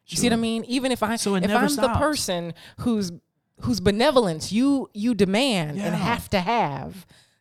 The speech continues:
Speaker 1: then I am still the person in a position to lord over and be superior to you.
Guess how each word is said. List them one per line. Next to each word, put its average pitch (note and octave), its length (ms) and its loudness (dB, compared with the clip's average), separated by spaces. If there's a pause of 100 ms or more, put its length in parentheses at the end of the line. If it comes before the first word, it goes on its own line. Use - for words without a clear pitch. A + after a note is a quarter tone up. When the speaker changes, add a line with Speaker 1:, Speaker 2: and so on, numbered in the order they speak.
Speaker 1:
then F#3+ 160 0
I A#3 220 -4
am C4 120 -2
still C#4+ 260 -6
the A3 100 -6
person E3 640 -6 (300)
in A#3+ 140 0
a B3+ 60 -2
position F3+ 640 -6
to F#3 160 -8
lord G3+ 360 0
over D#3+ 360 0
and E3 240 -6
be F#3+ 160 -8
superior D#3+ 680 -6
to D4+ 320 -2
you. D4+ 560 -4